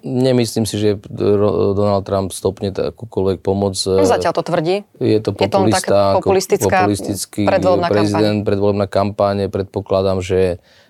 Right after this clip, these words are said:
Speaker 1: e, bude, e, flexibilnejší v rokovaniach, ale jednoducho tu po-, te-, on nem-, nemôže si dovoliť e, prehrať ten konflikt, pretože ho prehrá aj pre Ameriku, nielen pre Európsku úniu. Ale ak to by, ak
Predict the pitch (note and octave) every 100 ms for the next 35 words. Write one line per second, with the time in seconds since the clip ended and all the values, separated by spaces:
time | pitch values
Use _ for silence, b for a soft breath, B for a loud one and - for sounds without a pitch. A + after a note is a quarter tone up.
0 | _ - F#2 F2+ F#2 F2+ F2+ E2+ - -
1 | G#2+ A2+ A2+ G#2 G2+ G2 F#2 F2+ - A2+
2 | F2 F2+ - F#2+ - F#2+ G2+ G2 G2 -
3 | F#2 F#2 - F#2+ F#2+ F#2 F#2 F2 F2+ F2+
4 | - G#2 G2 F2+ F2 E2 - F2 A#1+ F2
5 | F#2+ F#2 F2+ G2+ G#2 G2+ G2+ G#2+ A2 G#2
6 | G2 - F2+ G2 F#2+ F2+ - - b b
7 | b _ - E2 E2+ F2 F2 E2+ F2 F2
8 | - F2+ G2 G2+ F#2 F#2 F2+ F#2+ F2+ F#2+
9 | G2+ - F2+ F2+ F2+ F2+ - F#2 F#2 F2+
10 | F#2 F#2+ F2+ F2+ - - G2 F#2+ - F#2
11 | F2+ F2+ F#2 F2+ F2+ E2+ F2 E2+ E2+ F#2
12 | F2+ - - F#2+ G#2 A2 B B B B
13 | - G2 - A2+ - G#2+ G#2 G#2 G2+ G#2
14 | G2+